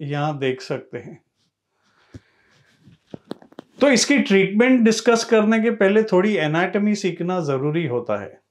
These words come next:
जो सेकंड और थर्ड मेटाकार्पल है, वो यहाँ नीचे कार्पल बोन्स में ज्वाइन होते हैं,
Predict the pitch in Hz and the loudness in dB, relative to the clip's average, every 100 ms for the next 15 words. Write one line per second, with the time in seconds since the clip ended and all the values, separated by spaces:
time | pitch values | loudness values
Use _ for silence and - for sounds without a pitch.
0 | _ _ _ _ _ _ _ _ - _ | _ _ _ _ _ _ _ _ -20 _
1 | _ 139 233 240 196 165 214 240 240 226 | _ 2 4 4 2 4 4 4 4 2
2 | 220 185 202 202 175 160 185 185 170 165 | 2 4 4 2 0 0 2 2 2 0
3 | 160 139 139 220 - 143 165 175 180 180 | -2 -2 -4 -8 -10 0 0 0 -2 -4
4 | 160 151 180 170 139 185 165 165 160 160 | -6 -6 -4 -2 -2 0 -2 0 -2 -2
5 | 147 151 202 285 _ _ _ _ _ _ | -8 -8 -8 -10 _ _ _ _ _ _
6 | _ _ _ _ _ _ _ 156 127 151 | _ _ _ _ _ _ _ -4 2 4
7 | 180 156 135 117 110 - | 4 0 -2 -4 -8 -12